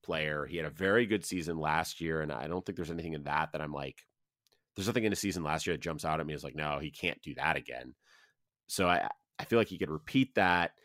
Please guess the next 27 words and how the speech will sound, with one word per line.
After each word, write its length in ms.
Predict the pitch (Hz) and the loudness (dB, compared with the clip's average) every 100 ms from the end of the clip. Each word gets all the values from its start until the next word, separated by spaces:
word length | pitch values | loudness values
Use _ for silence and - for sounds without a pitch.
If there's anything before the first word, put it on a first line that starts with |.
| - _ _ _ - - | -20 _ _ _ -18 -6
And 200 | 120 127 | 4 6
he's 160 | 123 139 | 6 2
second 320 | - 131 151 | 6 6 6
base 220 | 135 135 | 6 6
and 100 | 131 | 4
shortstop 500 | - 117 117 - 104 | 4 4 6 8 8
eligible, 500 | 87 101 107 87 87 | 8 6 6 4 4
at 60 | 69 | 4
least 320 | 87 101 - | 0 -2 0
in, 260 | 95 82 78 | 0 0 -6
he, 260 | 90 95 87 | -2 0 0
he 160 | 95 98 | 2 4
is 120 | 113 | 4
an 100 | 107 | 6
auto 180 | 101 95 | 6 6
new, 200 | 90 92 | 4 4
and 80 | |
I 60 | 82 | 4
think 240 | - 107 | -2 -8
he 140 | - 123 | -2 -2
is 180 | 120 113 | -2 -4
in, 220 | 113 110 | -8 -8
in 120 | 107 | -6
other 160 | 107 104 | -4 -4
formats 500 | - 107 104 95 - | -2 0 2 0 -4
as 100 | 87 | -2
well. 380 | 90 90 90 | 6 8 8